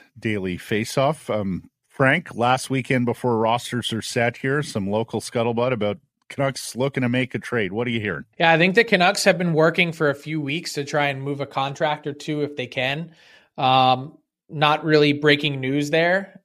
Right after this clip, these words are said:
Speaker 2: Um, so they're gonna keep trying to tweak.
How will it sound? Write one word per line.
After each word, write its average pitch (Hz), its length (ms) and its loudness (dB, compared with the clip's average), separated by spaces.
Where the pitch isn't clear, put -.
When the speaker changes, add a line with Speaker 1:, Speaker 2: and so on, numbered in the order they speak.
Speaker 2:
Um, 123 720 -2
so - 200 0
they're 160 200 6
gonna 165 180 2
keep 165 240 -6
trying 170 240 4
to 151 80 0
tweak. 160 500 -2